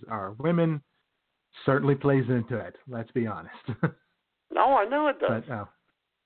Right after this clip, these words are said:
Speaker 2: Well,
Speaker 1: yeah.
Speaker 2: hell,
Speaker 1: But
Speaker 2: and,
Speaker 1: it just
Speaker 2: and I'll tell you what,
Speaker 1: it
Speaker 2: Nurse, Nurse Doom, uh,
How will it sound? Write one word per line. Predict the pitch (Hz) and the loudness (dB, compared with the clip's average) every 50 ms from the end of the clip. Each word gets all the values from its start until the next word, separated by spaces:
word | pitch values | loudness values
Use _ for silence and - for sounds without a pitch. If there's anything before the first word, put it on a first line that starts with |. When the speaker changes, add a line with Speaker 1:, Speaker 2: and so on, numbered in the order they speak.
| _ - | _ 0
Speaker 2:
Well, | 302 320 302 | 2 4 4
Speaker 1:
yeah. | 269 | 4
Speaker 2:
hell, | 294 302 294 254 - - - | 4 2 2 0 -4 -6 -6
Speaker 1:
But | 214 233 | -4 -2
Speaker 2:
and, | 233 | -2
Speaker 1:
it | 220 | 0
just | 220 226 | 2 2
Speaker 2:
and | 233 233 226 | 2 4 2
I'll | 220 220 | 0 -2
tell | - - 226 | 0 0 0
you | 226 226 | 0 0
what, | 254 294 285 - | 0 -2 -2 -2
Speaker 1:
it | - - | -2 -4
Speaker 2:
Nurse, | 180 202 208 - - - _ _ - | -2 -2 -4 -6 -10 -20 _ _ -16
Nurse | - 90 190 220 240 247 - - - 135 | -8 -4 -2 -2 -2 -4 -6 -12 -8 -2
Doom, | 180 208 277 302 302 262 165 - - - _ _ _ _ _ _ _ _ _ _ _ _ _ _ _ - | 0 0 0 0 -4 -6 -8 -8 -12 -20 _ _ _ _ _ _ _ _ _ _ _ _ _ _ _ -10
uh, | - - 160 156 | -6 -4 -4 -4